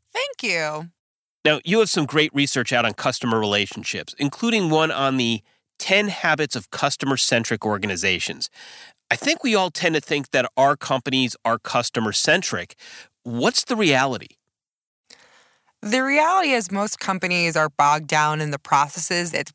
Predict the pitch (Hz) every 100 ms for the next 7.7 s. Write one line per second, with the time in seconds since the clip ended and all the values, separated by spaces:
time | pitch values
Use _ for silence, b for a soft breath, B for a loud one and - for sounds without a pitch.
0 | - 170 170 139 156 160 160 - 170 -
1 | 185 180 247 - - - 156 160 175 B
2 | B B - 180 170 208 185 190 190 277
3 | 294 269 - 190 - 180 165 165 160 180
4 | 175 175 156 147 165 196 - 240 208 190
5 | 175 170 160 175 170 151 - 175 - 254
6 | 330 339 _ _ B B B B 196 196
7 | 202 202 202 190 180 180 170